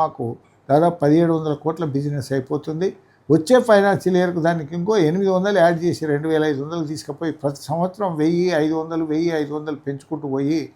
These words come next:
ఒక నాలుగైదు సంవత్సరాలలో ఇది ఐదారు వేల కోట్ల బ్యాంక్గా మార్చడానికి మా ప్రయత్నం అయితే చేస్తున్నాం. దానికి సరిపోను మా ప్యాక్ చైర్మన్లు, ప్యాక్స్లో పనిచేసే సిబ్బంది,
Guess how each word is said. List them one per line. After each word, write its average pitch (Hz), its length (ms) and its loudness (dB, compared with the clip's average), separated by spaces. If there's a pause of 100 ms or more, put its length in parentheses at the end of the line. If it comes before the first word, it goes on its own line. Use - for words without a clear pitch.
(280)
ఒక 151 80 -4
నాలుగైదు 143 560 0
సంవత్సరాలలో 165 680 -2
ఇది 143 460 -4
ఐదారు 156 340 2
వేల 151 220 0
కోట్ల 180 340 -6
బ్యాంక్గా 135 460 -4
మార్చడానికి 131 640 -8
మా 175 140 -8
ప్రయత్నం 127 420 -12
అయితే 127 200 -14 (100)
చేస్తున్నాం. 147 400 -10 (420)
దానికి 180 260 2
సరిపోను 208 560 4 (640)
మా 151 120 0
ప్యాక్ 147 460 -2
చైర్మన్లు, 170 540 2 (440)
ప్యాక్స్లో 160 400 2
పనిచేసే 143 540 -4
సిబ్బంది, 180 600 2